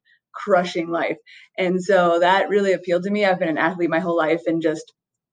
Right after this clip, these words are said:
kind of like most physicians, <laughs> probably type A and wanna crush life from a physical standpoint. And so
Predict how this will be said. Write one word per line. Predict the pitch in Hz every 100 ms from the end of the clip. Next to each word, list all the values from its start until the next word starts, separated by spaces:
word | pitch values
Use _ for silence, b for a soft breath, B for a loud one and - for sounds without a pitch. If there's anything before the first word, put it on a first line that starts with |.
| _ _ -
kind | 170
of | 165
like | 160
most | 214 294 294
physicians, | 277 254 277 302 -
<laughs> |
probably | 294 294 - 220 269 240
type | - - -
A | 185
and | 214
wanna | 190 185
crush | 190 175 175
life | 165 190 - B B B _
from | 196 196
a |
physical | 190 294 269 214
standpoint. | 214 190 202 196 190
And | 196 190
so | 208 185 185